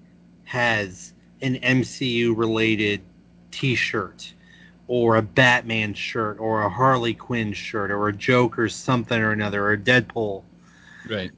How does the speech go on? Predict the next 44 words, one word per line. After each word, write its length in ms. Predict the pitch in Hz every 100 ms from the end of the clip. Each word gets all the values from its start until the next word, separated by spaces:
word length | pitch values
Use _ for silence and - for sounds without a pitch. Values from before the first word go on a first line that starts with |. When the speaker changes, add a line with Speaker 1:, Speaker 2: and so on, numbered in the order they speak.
| _ -
Speaker 1:
And, 300 | 127 123 120
and 140 | 151
that's 200 | 220 208
great. 500 | 135 123 110 131 104
Like, 160 | 92 110
I'm 220 | 127 127
not 380 | 139 147 131 107 - _ _ _ _ _ - _ -
that's 220 | 165 165
fantastic, 840 | 131 107 90 117 135 135 - 90
but 120 | 135 131
it's 200 | 127 -
just 320 | - - -
such 220 | 175 165
a 60 | 151
different 400 | 120 113 110 95
world. 400 | 101 120 120 92 - - - _ 135
You 100 | 123
know, 200 | 120 117
Chris 320 | - 151 -
and 80 | 147
I 160 | 139
always 200 | 131 117
used 160 | 127 -
to 60 | -
joke, 300 | 151 180 180
like, 200 | 131 117 - - - - _ _ _ -
back 240 | 160 185
when 160 | 156 117
we 160 | 156
were 160 | 220 160
in 100 | 107
high 260 | 101 101 95
school, 540 | - 113 104 101 - _ _ -
if 200 | 113 -
you 80 | 180
liked 280 | 214 220 -
the 200 | 107 107
X-Men, 720 | 156 - - 220 233 226 202 - - _ -
you 160 | - 165
couldn't 300 | - 262 147
let 200 | 127 101
people 340 | 87 113 110 98
know 300 | 98 98 101
that. 380 | 123 175 208